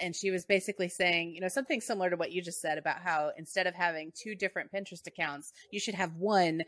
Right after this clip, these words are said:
that has the m-, many facets of your brand. Because th-, let's face it, each,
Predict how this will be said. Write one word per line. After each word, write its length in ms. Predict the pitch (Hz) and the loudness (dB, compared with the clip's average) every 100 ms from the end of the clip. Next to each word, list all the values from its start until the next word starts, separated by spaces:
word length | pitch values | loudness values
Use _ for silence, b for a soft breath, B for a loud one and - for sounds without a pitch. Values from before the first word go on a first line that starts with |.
| b | b
that 80 | - | -6
has 200 | 180 180 | -2 -2
the 80 | 190 | -2
m-, 200 | 190 190 226 | -2 -4 2
many 240 | 226 208 | 2 2
facets 500 | - 208 185 185 - | 6 6 6 0 2
of 140 | 196 175 | 2 4
your 140 | 170 | 0
brand. 460 | 160 180 170 160 160 | 2 2 2 2 -2
Because 300 | 202 247 220 | -2 -2 -4
th-, 120 | - | -8
let's 220 | 240 233 | -6 -4
face 240 | - 185 - | 0 0 0
it, 120 | - b b - | -10 b b -4
each, 200 | 277 | -4